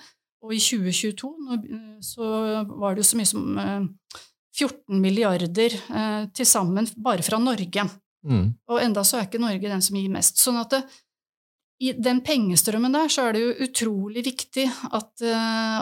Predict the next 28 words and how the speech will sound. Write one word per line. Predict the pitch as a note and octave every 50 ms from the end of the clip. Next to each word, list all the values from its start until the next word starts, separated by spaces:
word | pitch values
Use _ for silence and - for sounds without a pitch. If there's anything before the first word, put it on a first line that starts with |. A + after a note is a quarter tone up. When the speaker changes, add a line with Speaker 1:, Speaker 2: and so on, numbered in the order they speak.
| - G#3
Speaker 1:
at, | - - _ - A3+
eh, | A3 A3 G#3+ G#3+ G#3+ G#3+ G#3+ G#3+ G#3 G#3+ G#3 G#3 G#3+ A3 G#3+
det | G3+ G3+ A3+ - -
ikke | A#3+ - - _ _ - G#3 G3 A3
liksom, | G#3+ - - - G3+ G3+ G#3 G#3 G#3+ - - _ -
at | G3+ - -
penger | B3+ A#3 G3 F3+ F3
forsvinner | - F#3 F3+ - - - E3+ F3+ F3+ F#3+ G#3 A3+ G#3+
i | A3 A3
korrupsjon. | A3 - B3 B3 B3+ B3+ - D#4 D4+ C4+ A3 - - - - - _ _ _ _ A#3+
Og | A#3+ A#3+ A#3+ A#3 A#3 - - - - A#3+ A#3
vi | A#3+ A#3
ser | - - - G#3+ F#3+ G3
jo | A3+ -
at | - G#3+ - -
både | A#3 G#3+ G#3 - C#4 C4+ A#3 F#3 F3 G3 B3 A#3+ A3
ukrainske | - A#3+ A3+ G#3+ G3 - - A3
myndigheter, | A#3+ A3 G3 F#3+ F#3 F#3 F#3 F#3 - D4 F#4+ A#4 A4+ C#4+
eh, | C#4 C#4 B3 A#3+ A#3+ A#3 A#3 A#3 -
og | - A3+ A#3 A#3 A#3+ A#3
ikke | A#3 A3 - A#3+
minst | A3+ A3 A#3 - - -
vår | A3 G#3+ G#3+ A3
søsterorganisasjon | G#3+ - - - G#3 G3+ G3 F#3 G3+ G3 G3 G#3 G3+ B3 A#3+ A#3
Transparency | - A#3 A3 - - G#3 G3 G3 - A3+
International | G#3 F#3+ A3+ A3 G#3 F#3+ - - B3+ B3+ A#3+
er | A3+ A3+
veldig | G3 A3+